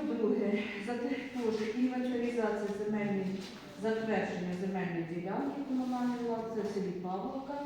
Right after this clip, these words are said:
Там земельна ділянка для ведення товарного сільгоспвиробництва. Е, сорок шосте, сорок, ем,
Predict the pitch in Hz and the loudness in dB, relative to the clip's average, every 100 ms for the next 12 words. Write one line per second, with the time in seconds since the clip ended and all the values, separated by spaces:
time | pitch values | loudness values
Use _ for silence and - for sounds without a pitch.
0 | 294 - 214 208 202 208 214 220 214 196 | -6 -10 -12 -12 -10 -4 -2 0 2 2
1 | 185 180 185 180 208 269 269 185 185 208 | 0 0 -2 -2 0 2 2 0 -2 -2
2 | 220 226 214 175 185 196 202 190 160 151 | -2 -2 -4 -4 -4 -2 -4 -6 -6 -6
3 | 185 - 185 185 - 147 - - - - | -6 -6 -6 -4 -4 -4 -6 -8 -10 -14
4 | - - - - - - 170 - 269 302 | -16 -18 -18 -16 -14 -10 -8 -4 -2 -2
5 | 302 - - 202 196 190 190 175 180 - | -2 -6 -8 -4 0 0 -2 -6 -8 -4
6 | 233 269 - - - - - - 175 190 | -2 0 -2 -6 -10 -14 -14 -12 -12 -10
7 | 170 170 165 | -6 -6 -6